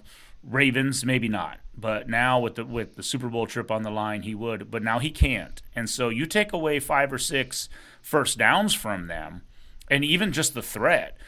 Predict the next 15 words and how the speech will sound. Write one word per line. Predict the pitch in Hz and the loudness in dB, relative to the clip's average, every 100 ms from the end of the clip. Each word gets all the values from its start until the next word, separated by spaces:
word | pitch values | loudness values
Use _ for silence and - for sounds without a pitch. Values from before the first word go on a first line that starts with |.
| - - | -18 -4
And, | 123 127 - | -2 -2 -6
and | 117 107 98 | -4 -4 -2
the | |
Bengals | 95 185 247 151 92 | 6 6 6 2 0
defense | 123 190 127 107 | 0 0 0 -2
has | 104 | -6
been | 92 104 | -6 -8
playing | - 107 85 85 92 | -6 -6 -4 -4 2
lights | 117 123 - - | 2 2 -4 -2
out, | 104 104 95 - | 4 4 4 -4
dude. | 98 95 90 95 - | -8 -6 -6 -10 -4
Uh, | 110 104 92 87 92 - | 0 2 2 0 -2 -6
they | 117 151 | 2 4
were | 156 123 | 4 4
all | 131 131 123 - | 6 8 6 0